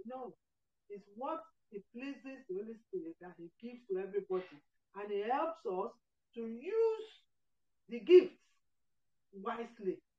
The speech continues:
And those of us who are wise will sharpen the gift that you have so that you can, you can bring forth more and it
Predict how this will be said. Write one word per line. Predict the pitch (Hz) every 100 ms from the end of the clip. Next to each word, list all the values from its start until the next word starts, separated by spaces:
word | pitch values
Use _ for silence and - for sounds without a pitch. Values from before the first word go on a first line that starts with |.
| _ 190
And | 202 196
those | 294 359 226
of | 208
us | 269 277 _ _ _ - 269
who | 247
are | 196
wise | 185 202 277 - _ _ -
will | 202 - -
sharpen | 339 480 349 311
the | 214
gift | 208 269 _ 196
that | 190
you | 339 233
have | - - _ _ -
so |
that | 254 208
you | 190 190
can, | 190 185
you | 196
can | 196 185 -
bring | 277 285
forth | - 226 - 170
more | 160 180 _
and |
it | 180